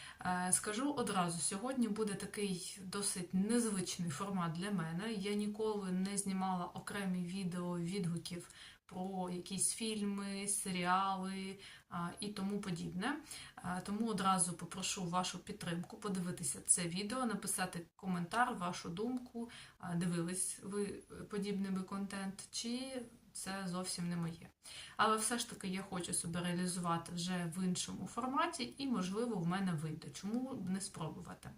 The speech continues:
А, і так, на днях я була на фільмі "Десять блогерят". Е, на жаль, його можна лише зараз подивитися в кіноте-, в кінотеатрах, тому якщо у вашому місті він є, я скажу одразу:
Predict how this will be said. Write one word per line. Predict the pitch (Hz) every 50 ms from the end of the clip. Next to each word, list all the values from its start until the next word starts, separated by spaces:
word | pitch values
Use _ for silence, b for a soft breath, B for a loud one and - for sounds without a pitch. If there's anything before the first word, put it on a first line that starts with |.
| - _ B B B B B B B B B B B
А, | - 180 175 175 175 -
і | - 285
так, | - - 151 - - - - _ -
на | 226 247
днях | 240 233 240 269 302 359 359 - - - - 196
я | 180 180 190 214 240 240
була | 208 196 185 180 175 175 180 175 160 160
на | 165 175
фільмі | - - - 180 175 185 220 240 254
"Десять | 240 202 175 180 175 170 - 175 180
блогерят". | 170 175 208 233 233 226 165 - 90 92 - - - - B B B B B B B
Е, | 185 180
на | 180 190 202
жаль, | 208 240 254 269 254
його | 226 220 220 214 226 220
можна | 202 190 202 220 214 196 180
лише | 175 180 185 - - 196 196
зараз | 180 180 175 170 170 -
подивитися | - 180 170 185 180 180 170 170 170 175
в | 170 -
кіноте-, | - - 247 233 214 208 - 165 160 156 -
в | - -
кінотеатрах, | - 240 226 208 180 - 175 156 151 156 - 233 262 294 294 -
тому | - - 190 202 208
якщо | 208 185 180 - - - - 202
у | 196 175
вашому | 170 180 180 - - 180 175 175
місті | 180 185 190 196 190 - - - 170 160
він | 160 180 185 175 165
є, | 156 160 190 233
я | 254 214 185 175 185
скажу | 180 - - 180 180 170 180 - -
одразу: | 262 180 165 175 165 170 165 175 180 175 - 247 254